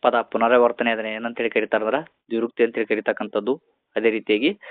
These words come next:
ಎರಡು ಪದ ಅಥವಾ ಬೇರೆ ಬೇರೆ ಪದಗಳು ಅರ್ಥಪೂರ್ಣ ಜೋಡಿ ಆದ್ರೆ ಏನಂತ ಹೇಳಿ ಕರೀತಾರಂದ್ರ ಜೋಡು ನುಡಿ ಅಂತೇಳಿ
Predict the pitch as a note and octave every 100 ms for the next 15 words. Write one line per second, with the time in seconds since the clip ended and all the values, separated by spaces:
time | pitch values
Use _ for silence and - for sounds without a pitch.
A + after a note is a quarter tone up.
0 | - - _ _ A2+ A#2 C#3 C#3 A2+ G#2+
1 | G#2+ C3 - - A#2 B2 C#3 C3 B2+ A#2
2 | A2+ A#2 F3 - _ _ _ - A#2 C#3
3 | C3 B2+ A#2+ A2 - _ - - A#2+ B2+
4 | A#2+ A2+ A2+ A#2 A#2 A#2+ A2+ A2 A2 A2+
5 | D#3 - _ _ A#2+ B2+ C3 B2 A#2 G#2+
6 | A#2+ D#3+